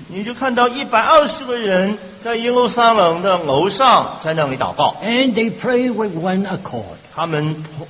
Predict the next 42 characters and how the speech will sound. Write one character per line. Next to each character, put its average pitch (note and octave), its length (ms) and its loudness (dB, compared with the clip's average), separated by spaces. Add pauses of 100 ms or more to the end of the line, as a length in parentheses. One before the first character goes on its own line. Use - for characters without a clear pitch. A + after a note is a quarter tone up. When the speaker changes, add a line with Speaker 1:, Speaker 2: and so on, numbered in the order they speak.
(140)
Speaker 1:
同 G#3+ 240 0
心 C#4 420 -4 (380)
来 B2+ 120 -8
祷 - 200 -6
告。 - 240 2 (120)
Speaker 2:
They E3+ 120 -2
waited A#3+ 600 -2
for G#3 200 -2
the G3 100 -2
power E3+ 560 0 (340)
from C#3+ 220 -6
on C3+ 240 -4
high. G#2+ 360 -12 (140)
Speaker 1:
他 E3+ 100 -4
们 F3+ 180 -2
就 F3+ 200 0
等 C#3 500 0
候 G3+ 260 6
到 F3+ 160 2
从 E3 240 -8
上 A3+ 380 2
面 F#3 260 2 (100)
来 A#2+ 140 0
的 C3 100 0
能 A2 240 -2
力。 D#3 120 0
Speaker 2:
The, D3+ 120 -4 (400)
the D#3 140 -8 (140)
promise B3 520 -2
of F#3+ 360 0
the F#3+ 100 -4
Father. A#2 460 -6 (720)
Speaker 1:
父 C#4+ 200 -2
的 D3 100 0
应 F3+ 240 2
许。 - 200 -6 (680)
Speaker 2:
And G#3+ 280 2
on G#3 280 0
the F3 80 -2
day C4 320 -2
of B3 200 -2
Pentecost, D#3+ 760 -4